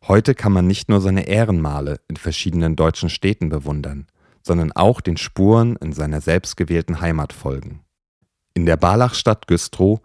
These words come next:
lädt zum einen die Gertrudenkapelle und der Dom mit einer Ausstellung zum Verweilen ein.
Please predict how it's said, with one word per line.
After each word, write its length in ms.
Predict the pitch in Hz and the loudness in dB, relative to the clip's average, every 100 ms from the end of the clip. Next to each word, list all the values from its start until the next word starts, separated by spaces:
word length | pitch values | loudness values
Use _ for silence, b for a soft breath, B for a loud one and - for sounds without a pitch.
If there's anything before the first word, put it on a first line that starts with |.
| b | b
lädt 240 | - 82 - | -4 -4 -2
zum 180 | 78 - | -8 -8
einen 520 | - 82 92 104 110 _ - | -4 0 2 2 0 _ -8
die 80 | 82 | 0
Gertrudenkapelle 1000 | 87 - - 123 98 - - 73 76 85 | 0 2 0 2 0 -4 -6 -2 0 -2
und 200 | 78 78 | -4 -6
der 100 | 73 | 0
Dom 440 | 87 98 98 113 b b | 4 4 4 0 b b
mit 140 | 73 | -10
einer 280 | - 73 - | -8 -10 0
Ausstellung 480 | 90 95 - 90 92 | 0 0 0 0 0
zum 180 | - 80 | -2 -8
Verweilen 540 | 82 78 82 82 76 | -4 -2 0 0 -4
ein. 320 | - 82 76 | -10 -12 -14